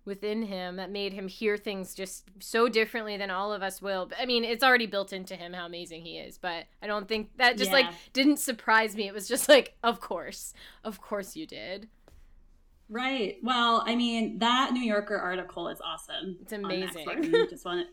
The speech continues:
Speaker 2: just wanna mention that, and anyone who's listening and is interested, I would highly recommend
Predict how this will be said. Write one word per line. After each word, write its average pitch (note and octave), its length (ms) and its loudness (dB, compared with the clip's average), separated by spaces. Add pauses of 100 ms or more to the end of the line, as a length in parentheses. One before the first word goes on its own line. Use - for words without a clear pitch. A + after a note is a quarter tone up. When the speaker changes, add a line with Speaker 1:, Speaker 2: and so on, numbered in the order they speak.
(200)
Speaker 2:
just G#3+ 180 -2
wanna G3+ 240 2
mention F#3 420 -2
that, E3+ 320 -2
and F3+ 140 -4 (320)
anyone F#3 680 -2
who's F#3 260 -6
listening - 500 -12
and - 120 -12
is - 140 -14
interested, F#3+ 500 -10
I G#3 80 -6
would G3 140 -10
highly F3+ 360 -8
recommend - 520 -6